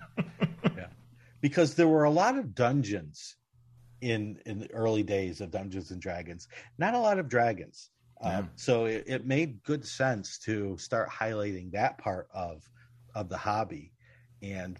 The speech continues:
Speaker 2: boy,
Speaker 1: Yeah, and
Speaker 2: boy, did they. <laughs>
Speaker 1: And can I say just one more fun fact of, of history that I didn't know before I looked at the Silver Anniversary version? But originally, the idea was that, um,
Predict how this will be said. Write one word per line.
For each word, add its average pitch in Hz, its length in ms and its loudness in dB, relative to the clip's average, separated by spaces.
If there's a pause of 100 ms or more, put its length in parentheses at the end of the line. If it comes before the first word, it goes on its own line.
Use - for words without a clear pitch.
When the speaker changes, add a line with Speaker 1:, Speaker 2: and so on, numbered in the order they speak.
Speaker 2:
boy, 113 100 2
Speaker 1:
Yeah, 131 160 6
and 110 420 0
Speaker 2:
boy, 135 260 8
did 123 300 2
they. 87 320 -2 (160)
<laughs> 147 260 -2
Speaker 1:
And 123 160 -2
can 151 100 2
I 160 120 6
say 147 180 6 (100)
just 123 160 2
one 127 120 4
more 123 160 6
fun 110 380 2
fact - 540 2
of, 104 280 -2
of 101 100 2
history 113 380 4
that 101 140 8
I 98 80 8
didn't 98 260 -4
know 95 200 2
before 92 300 0
I 90 60 0
looked 95 260 -2
at 104 100 -2
the - 80 -4
Silver 95 340 2
Anniversary 95 440 0
version? 90 320 -4
But 92 220 0 (440)
originally, 123 720 4
the 101 160 2
idea 107 480 4
was 95 400 2
that, 92 340 4
um, 87 520 -4